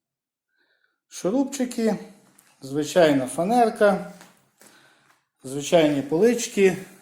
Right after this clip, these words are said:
Не вистачило шматочка полички, ну, але я гадаю, що це не критично. Зафарбував я балончиком, який знайшовся під руками, який знайшовся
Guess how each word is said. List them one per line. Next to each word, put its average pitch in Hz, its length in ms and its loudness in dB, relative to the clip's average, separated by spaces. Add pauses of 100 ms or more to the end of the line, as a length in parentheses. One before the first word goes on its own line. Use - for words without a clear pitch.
(120)
Не 156 140 0
вистачило 151 600 2
шматочка 147 680 -2 (880)
полички, 196 520 0
ну, 226 240 -2
але 160 200 2
я 160 100 4
гадаю, 151 420 0
що 135 220 -8
це 147 300 -4 (260)
не 143 240 0
критично. 127 640 -8 (1000)
Зафарбував 208 720 6
я 175 160 8
балончиком, 170 680 2
який 151 320 2
знайшовся 147 580 0
під 135 200 -4
руками, 220 480 2
який 165 260 0
знайшовся 147 720 -2